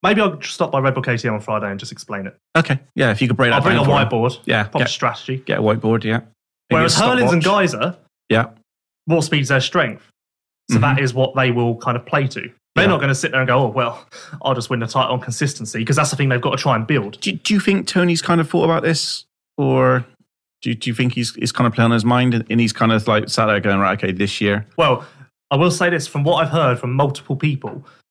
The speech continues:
Speaker 1: he is training harder than they've ever seen him train before. So make what, of that what you will.
Speaker 2: Really?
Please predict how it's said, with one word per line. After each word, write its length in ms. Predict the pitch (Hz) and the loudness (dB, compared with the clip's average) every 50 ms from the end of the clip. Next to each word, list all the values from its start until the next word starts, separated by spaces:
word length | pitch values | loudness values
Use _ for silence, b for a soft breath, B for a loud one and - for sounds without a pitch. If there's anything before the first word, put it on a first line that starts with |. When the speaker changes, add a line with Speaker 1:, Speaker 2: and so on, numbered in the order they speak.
| _ _ _ - | _ _ _ -4
Speaker 1:
he 80 | 135 131 | -2 -2
is 120 | 123 - | -2 -2
training 440 | - - - 156 156 147 131 120 113 | -4 -4 -2 0 0 0 0 -2 -2
harder 560 | - - - 127 127 123 120 117 117 117 113 - _ _ _ - | -4 -2 0 2 2 2 2 0 -2 -2 -4 -8 _ _ _ -8
than 80 | 113 113 | -6 -4
they've 160 | 117 113 - 120 | -4 -6 -6 -6
ever 140 | 117 113 | -6 -6
seen 180 | 113 - - 117 | -6 -8 -6 -8
him 100 | 107 107 | -8 -8
train 240 | - - 123 113 110 | -8 -8 -6 -6 -6
before. 340 | 110 110 - 113 101 104 - _ _ _ _ _ _ _ | -8 -10 -12 -12 -12 -12 -16 _ _ _ _ _ _ _
So 100 | - 110 | -14 -8
make 200 | 107 113 120 117 - - - | -6 -6 -6 -6 -8 -10 -10
what, 160 | 107 104 - _ _ 117 | -10 -10 -10 _ _ -12
of 120 | 117 104 | -8 -4
that 220 | 117 117 117 - | -2 -2 -2 -2
what 180 | 117 110 - - | -6 -10 -8 -8
you 80 | - 107 | -8 -6
will. 240 | 107 120 139 135 - _ _ _ - | -6 -6 -6 -6 -8 _ _ _ -6
Speaker 2:
Really? 360 | 82 95 131 156 131 101 | -2 0 0 0 0 -2